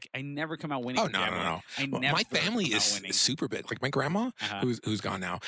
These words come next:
Speaker 2: and my mom, they would go to Laughlin and Vegas trips, and they would come back with thousands of extra dollars. Like,
Speaker 1: That's
Speaker 2: everybody,
Speaker 1: nuts.
Speaker 2: like, they would bring, uh, fucking Aunt Rosie out, and she'd win a thousand bucks. I'm just like, "What the fuck?"
Speaker 1: Yeah.
Speaker 2: But, like, at the same time, like, I, I don't know if I had that same juju,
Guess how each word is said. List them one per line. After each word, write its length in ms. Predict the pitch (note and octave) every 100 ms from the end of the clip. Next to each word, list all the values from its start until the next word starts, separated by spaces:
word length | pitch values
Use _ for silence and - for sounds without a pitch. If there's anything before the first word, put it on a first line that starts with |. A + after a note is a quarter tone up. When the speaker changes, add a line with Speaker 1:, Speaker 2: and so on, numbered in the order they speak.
| -
Speaker 2:
and 160 | - A2
my 120 | G2+
mom, 300 | G2 F#2+ C#3+
they 60 | C3+
would 120 | E3
go 120 | E3
to 100 | D#3
Laughlin 500 | G2 F#2+ B2 - C#3+
and 100 | G#2+
Vegas 280 | G2 A#2+ C3
trips, 200 | F#3+ F#3+
and 80 | B2
they 60 |
would 80 | D3
come 120 | -
back 160 | D#3 -
with 80 | - -
thousands 400 | - A#2 B2+ G#2+
of 100 | F#2
extra 260 | A#2+ - G2+
dollars. 380 | G2 A2+ G2+ F#2+
Like, 120 | G2+
Speaker 1:
That's 120 | -
Speaker 2:
everybody, 360 | D3 F#3+ D#3+ B2
Speaker 1:
nuts. 220 | - -
Speaker 2:
like, 120 | -
they 80 | C#3+
would 100 | C3+
bring, 300 | C#3+ C3 A2+
uh, 240 | - G#2+
fucking 560 | - - A#2+ A2+ A2 G2+ - - -
Aunt 180 | A#2+ B2
Rosie 460 | G#2+ B2+ E3 A2 E2+
out, 180 | -
and 100 | -
she'd 220 | A2+ E3 E3+
win 140 | C3+
a 60 | -
thousand 280 | G#2+ G#2+
bucks. 220 | G#2 F#2+ A#2
I'm 100 | A2
just 120 | G#2+
like, 200 | G#2 - -
"What 220 | - F3
the 100 | F#3
fuck?" 420 | D#3+ - F#3+ A#2 -
Speaker 1:
Yeah. 200 | G2+ F2+ -
Speaker 2:
But, 200 | C#3+ C3+ -
like, 220 | B2 B2 -
at 100 | C#3+
the 60 | D#3+
same 160 | F#3
time, 180 | - -
like, 160 | B2 -
I, 340 | B2 D3 E3+ -
I 120 | C3+
don't 100 | F3
know 100 | C#3
if 120 | B2
I 60 | A2
had 160 | A#2+ A2
that 100 | G2+
same 220 | A#2+ G#2
juju, 480 | - G#2 C3 D#3